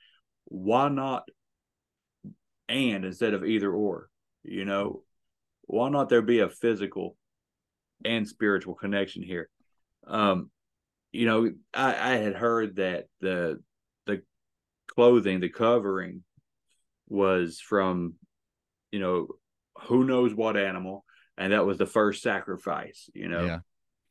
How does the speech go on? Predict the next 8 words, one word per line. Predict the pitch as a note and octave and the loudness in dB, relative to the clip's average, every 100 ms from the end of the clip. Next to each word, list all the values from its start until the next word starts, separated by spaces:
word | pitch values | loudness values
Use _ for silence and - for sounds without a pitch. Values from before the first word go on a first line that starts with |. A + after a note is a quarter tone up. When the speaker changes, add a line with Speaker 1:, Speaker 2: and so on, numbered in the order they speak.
| _ _ _ _ _ _ _ - | _ _ _ _ _ _ _ -4
Speaker 1:
But | G#2+ G2+ - - | 2 2 0 6
this | C3+ D3 | 6 6
makes | A#2 F#2+ F#2 | 0 0 2
a | |
lot | F#2+ D#2+ | 0 0
of | - | -4
sense, | A#2 G#2+ - - | -4 -4 -6 -12
man. | B1+ - | -14 -16